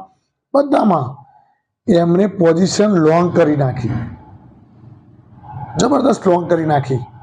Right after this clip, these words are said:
આખું ચેન્જ કરી નાખ્યું એમણે ચિત્ર,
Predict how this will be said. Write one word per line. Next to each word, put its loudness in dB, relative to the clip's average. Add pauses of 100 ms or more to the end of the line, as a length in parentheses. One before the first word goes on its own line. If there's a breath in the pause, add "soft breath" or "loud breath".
(1160)
આખું 0
ચેન્જ 2
કરી 0
નાખ્યું 0
એમણે -2
ચિત્ર, -2